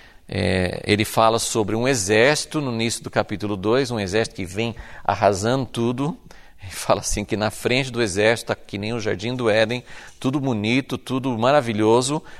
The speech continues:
mas atrás do exército é desolação total. Então, é, tem várias interpretações também sobre o que, que é esse exército de Joel.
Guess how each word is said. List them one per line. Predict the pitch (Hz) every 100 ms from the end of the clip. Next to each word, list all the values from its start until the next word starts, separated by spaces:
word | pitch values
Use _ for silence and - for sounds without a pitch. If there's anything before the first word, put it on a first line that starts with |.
| -
mas | 107 117 123
atrás | 113 - 135 135 170 160
do | 107
exército | 110 95 113 151 151 - 110 -
é | 113 113 143 170 - - - -
desolação | 101 135 139 147 131 - 127 139
total. | 131 175 - 123 110 87 - - - -
Então, | - 107 - 135 151 139 107 -
é, | 113 120 117 110 104 95 92 - -
tem | 110
várias | 110 110 143 131
interpretações | 117 123 117 104 123 - 101 107
também | - 113 117
sobre | - 101
o | 98
que, | 120
que | - 107
é |
esse | 101 -
exército | 98 98 98 101
de | 98
Joel. | 117 127 123 165